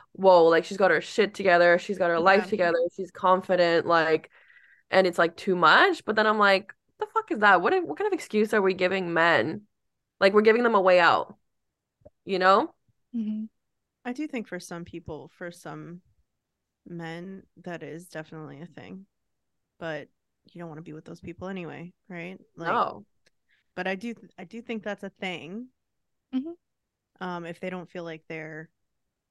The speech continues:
Speaker 2: fully at the same level,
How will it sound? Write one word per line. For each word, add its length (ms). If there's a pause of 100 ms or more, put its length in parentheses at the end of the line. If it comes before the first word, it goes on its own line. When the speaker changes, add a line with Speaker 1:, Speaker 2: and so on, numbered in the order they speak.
(200)
Speaker 2:
fully 600 (560)
at 180
the 60
same 300
level, 480